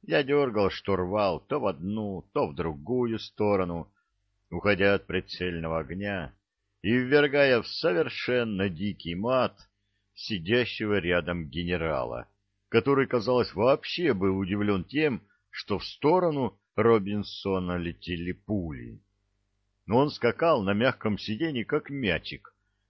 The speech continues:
болтался то вправо, то влево и постоянно цеплялся за все, что подвернется под руку.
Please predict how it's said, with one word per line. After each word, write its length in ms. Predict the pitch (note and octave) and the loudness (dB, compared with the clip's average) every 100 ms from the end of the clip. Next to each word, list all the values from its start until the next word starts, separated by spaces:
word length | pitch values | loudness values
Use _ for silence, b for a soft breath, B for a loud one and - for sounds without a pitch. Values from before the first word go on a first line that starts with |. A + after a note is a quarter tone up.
| _ | _
болтался 680 | E2 C3+ D3+ - F#2 - - | 2 4 4 2 2 2 -10
то 180 | - D#3+ | -4 -4
вправо, 520 | - - F#2+ D#2+ C2 | -4 -4 0 0 0
то 200 | - D3+ | 0 0
влево 340 | D3+ C#3 F#2 F#2+ | 2 2 2 2
и 60 | |
постоянно 520 | G2+ C3+ - F3+ D#3+ B2 | 0 -2 0 0 0 -2
цеплялся 580 | A#2+ - C3+ B2+ G#2 | -4 0 2 2 0
за 160 | E2 G#2 | 0 0
все, 280 | - - F3+ | 0 -2 -2
что 180 | - C3 | -2 -2
подвернется 600 | A#2 G#2 A2 B2 C#3+ C3+ | -2 0 0 0 -6 -6
под 260 | - F2 D#2 | -4 -4 -4
руку. 360 | D2+ D2 C2+ | -8 -10 -14